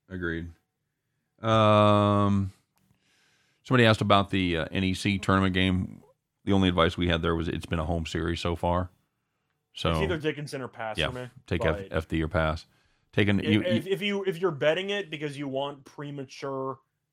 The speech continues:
Speaker 2: March fever,
Speaker 1: Yeah.
Speaker 2: I'm rooting for you.
Speaker 1: Wait a day.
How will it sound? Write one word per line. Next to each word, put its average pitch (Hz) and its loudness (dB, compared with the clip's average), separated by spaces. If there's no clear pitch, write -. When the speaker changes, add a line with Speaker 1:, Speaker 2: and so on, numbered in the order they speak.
Speaker 2:
March 123 -8
fever, 143 -8
Speaker 1:
Yeah. 82 0
Speaker 2:
I'm 143 -8
rooting 147 -8
for 113 -12
you. 92 -20
Speaker 1:
Wait 90 2
a 85 -2
day. 80 -2